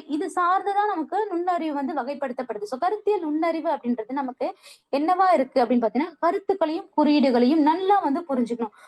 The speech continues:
So, கருத்து அப்படின்னா நீ ஏதாவது கருத்தா பேசுறியா, அதாவது பாயிண்ட், வேலிட் பாயிண்டா யூஸ் பண்ணி பேசுறியா? வல, வல, வல, வல, வலன்னு பேசுறாங்க பக்கம் பக்கமா.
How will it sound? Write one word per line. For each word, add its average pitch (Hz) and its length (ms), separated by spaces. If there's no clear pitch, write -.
So, 302 160
கருத்து 349 420
அப்படின்னா 320 480
நீ 285 140
ஏதாவது 285 380
கருத்தா 262 420
பேசுறியா, 247 460
அதாவது 294 320
பாயிண்ட், 349 500
வேலிட் 320 480
பாயிண்டா 285 380
யூஸ் 262 200
பண்ணி 254 140
பேசுறியா? 226 300
வல, 285 180
வல, 302 180
வல, 254 200
வல, 226 180
வலன்னு 302 260
பேசுறாங்க 269 420
பக்கம் 233 260
பக்கமா. 254 260